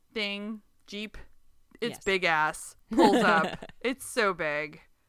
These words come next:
Speaker 1: It's extra. Pulls up.
Speaker 2: This was the period of people driving around in giant vehicles and Hummers as their daily
Speaker 1: True.
Speaker 2: drivers.
Speaker 1: Indeed.
Speaker 2: <laughs>
Speaker 1: And this is the military? I don't
Speaker 2: Yep.
Speaker 1: know.
Speaker 2: They're at least somewhat justified, whereas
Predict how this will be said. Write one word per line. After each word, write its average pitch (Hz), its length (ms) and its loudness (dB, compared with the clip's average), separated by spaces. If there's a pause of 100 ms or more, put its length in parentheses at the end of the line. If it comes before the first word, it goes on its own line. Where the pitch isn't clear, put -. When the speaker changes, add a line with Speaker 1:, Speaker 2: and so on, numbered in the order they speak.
(100)
Speaker 1:
It's - 200 -4
extra. 135 560 -8 (1160)
Pulls 214 280 -4
up. 196 220 -2
Speaker 2:
This 220 200 2
was 233 260 2
the 233 100 2
period 208 440 -2
of 170 160 -4
people 196 240 -6
driving 165 420 -6
around 160 320 -8
in 139 180 -8
giant 147 420 -6
vehicles 147 500 -8
and 139 180 -10
Hummers 143 440 -10
as 139 140 -10
their 139 160 -6
daily 139 300 -6
Speaker 1:
True. 135 40 -8
Speaker 2:
drivers. 147 500 -4 (200)
Speaker 1:
Indeed. 214 720 -4
Speaker 2:
<laughs> - 40 -12 (580)
Speaker 1:
And 202 120 -14
this 220 140 -10
is 220 160 -10
the 220 120 -8
military? 247 720 -6
I 196 180 -2
don't 175 160 -6
Speaker 2:
Yep. 185 100 -2
Speaker 1:
know. 170 200 -8 (600)
Speaker 2:
They're 220 160 0
at 220 80 -2
least 214 260 -2 (160)
somewhat 196 400 0
justified, 156 640 -4
whereas 151 400 -6